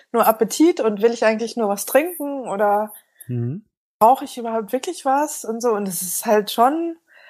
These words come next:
Speaker 1: auch witzig, wie schnell sich der Körper, man denkt ja auch, „Oh mein Gott, ja, ich könnte nicht mit, äh, weiß ich nicht, weniger als“,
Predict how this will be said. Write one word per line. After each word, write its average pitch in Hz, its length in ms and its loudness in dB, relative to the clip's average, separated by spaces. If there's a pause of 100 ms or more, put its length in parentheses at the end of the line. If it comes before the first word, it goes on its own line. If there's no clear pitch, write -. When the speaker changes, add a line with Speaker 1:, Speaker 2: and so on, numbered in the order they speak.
(160)
Speaker 1:
auch 208 240 2
witzig, 277 300 0
wie 247 100 -2
schnell 226 400 0
sich 302 140 0
der 247 140 2
Körper, 277 420 2
man 233 160 0
denkt 262 200 2
ja 220 180 6
auch, - 200 -4 (540)
„Oh - 80 0
mein 220 220 4
Gott, 208 260 4
ja, 208 280 4
ich 214 120 -4
könnte 247 300 -2
nicht 233 220 -6
mit, 208 380 -6
äh, 190 340 -2
weiß 202 180 0
ich 208 80 -2
nicht, 202 160 -6
weniger 202 420 2
als“, - 580 -4